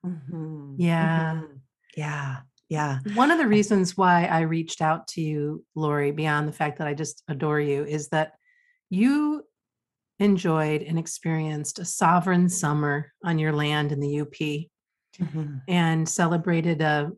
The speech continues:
Speaker 2: an anniversary, I think a year anniversary of, of owning,
Speaker 1: Yeah.
Speaker 2: purchasing that land and, and making it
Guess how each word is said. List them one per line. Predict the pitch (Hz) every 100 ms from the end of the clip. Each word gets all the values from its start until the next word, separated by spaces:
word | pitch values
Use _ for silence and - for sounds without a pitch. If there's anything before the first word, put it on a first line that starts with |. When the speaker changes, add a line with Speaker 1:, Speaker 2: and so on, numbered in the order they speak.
| -
Speaker 2:
an | 175
anniversary, | 170 175 165 170 170 - 180
I | 160
think | 170 156
a | 156
year | 156 165
anniversary | 160 160 160 156 160 180 165
of, | 151 151 -
of | 151
owning, | - 165 170 170 170 180 180 _ _ _ _ -
Speaker 1:
Yeah. | 147 156 180 139
Speaker 2:
purchasing | 185 185 190 170 185 170
that | 165 135
land | 156 151 151
and, | 147 156 160
and | 156 151 156
making | 156 170 - 160
it | 156